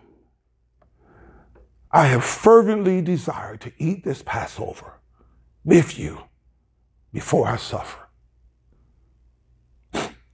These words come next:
See, in the ch-, Luke twenty-four, he's already suffering and died and come back. But here, he hasn't died yet.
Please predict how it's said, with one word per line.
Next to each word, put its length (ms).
See, 120
in 180
the 120
ch-, 340
Luke 280
twenty-four, 640
he's 220
already 500
suffering 420
and 100
died 220
and 140
come 240
back. 340
But 100
here, 320
he 160
hasn't 300
died 340
yet. 220